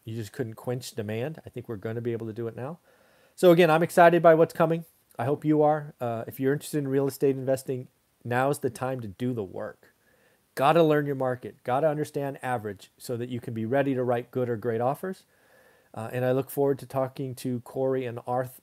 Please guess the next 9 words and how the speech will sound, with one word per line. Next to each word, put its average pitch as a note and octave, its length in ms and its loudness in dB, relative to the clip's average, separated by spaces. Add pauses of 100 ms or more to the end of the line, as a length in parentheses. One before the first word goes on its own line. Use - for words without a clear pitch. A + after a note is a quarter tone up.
Arthur C3 420 -2
later, D3 420 2 (100)
uh, A2+ 180 -8
to A#2 140 -14
see C3+ 240 -4
what B2+ 240 -6
they C3+ 120 0
are B2+ 80 2
doing. G2 260 -12